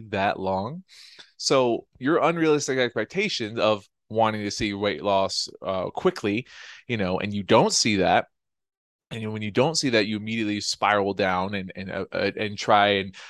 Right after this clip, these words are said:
cor-, overcorrect or try and change everything that may have been working, just not to the speed that you like it to.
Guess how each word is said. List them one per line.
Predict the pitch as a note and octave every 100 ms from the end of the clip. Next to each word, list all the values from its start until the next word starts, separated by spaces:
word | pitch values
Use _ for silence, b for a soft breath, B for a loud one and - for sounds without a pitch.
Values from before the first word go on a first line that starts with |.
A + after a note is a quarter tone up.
| B
cor-, | - A#2 A2 B2
overcorrect | A2+ A#2 - A#2 G#2 F#2+ - - -
or | G#2 G2+ G2
try | - A2+ G2 G2+
and | G2 G2
change | - G#2 G#2
everything | G#2 G2 G2 G#2+
that | G2+ F2+
may | G2+ G2+
have | G#2+ G2
been | G2+
working, | G2 G2+ - A#2+
just | G2 -
not | F#2 E2+
to | F#2+
the |
speed | F#2 - G2
that | F2+
you | F2 F#2+
like | F#2 F#2+
it | C3 -
to. | F#2